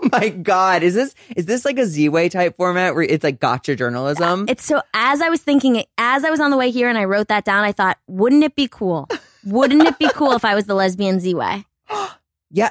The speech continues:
Speaker 1: you absolutely could be.
Speaker 2: I could.
Speaker 1: You, I think you are.
Speaker 2: In some ways, you know, I don't wanna, you know, I'm not taking anything from her. I've always kind of been a sort of scheming cunt.
Speaker 1: <laughs>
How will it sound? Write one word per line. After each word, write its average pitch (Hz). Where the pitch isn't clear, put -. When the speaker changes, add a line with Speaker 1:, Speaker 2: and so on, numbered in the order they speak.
Speaker 1:
you 214
absolutely 175
could 143
be. 123
Speaker 2:
I 208
could. -
Speaker 1:
You, -
I 196
think 233
you 233
are. 143
Speaker 2:
In 254
some 277
ways, 220
you 208
know, 175
I 190
don't 240
wanna, 226
you 190
know, 190
I'm 220
not 240
taking 240
anything 226
from 214
her. 190
I've 185
always 226
kind 202
of 185
been 190
a 196
sort 208
of 185
scheming 220
cunt. 165
Speaker 1:
<laughs> -